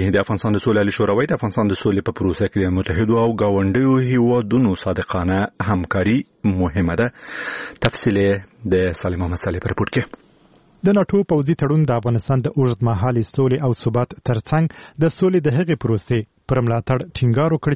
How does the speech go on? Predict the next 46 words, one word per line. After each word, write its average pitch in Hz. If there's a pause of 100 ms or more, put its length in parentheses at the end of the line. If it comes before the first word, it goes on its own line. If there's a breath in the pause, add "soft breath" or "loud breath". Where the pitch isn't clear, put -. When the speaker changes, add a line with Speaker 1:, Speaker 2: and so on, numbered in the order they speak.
Speaker 2:
چې 151 (380 loud breath)
د 123
افغانانو 113
په 165
مشرۍ 143 (320)
او 120
مالکیت 117
وي. 127 (400)
د 139 (120)
ناټو 139
د 127
بهرنیو 127
چارو 123
وزیران 117
چې 143 (420 loud breath)
د 165
دوه 160
ورځنۍ 151
غونډې 156 (120)
لپاره 143
په 135
بروکسل 123
کې 127
سره 120
جرګه 113
سوي 156
وو، 107 (340)
پرون 135
یې 151 (340 loud breath)
د 156
خپلې 185
غونډې 156
په 135
وروستۍ 127
ورځ 113 (160)
په -
یوه 113
اعلامیه 117
کې 131
دا 113 (140)
خبره 117
وکړه. 117 (520)
د 175
ناټو 160
سرمنشي 131 (440 loud breath)
ینس 143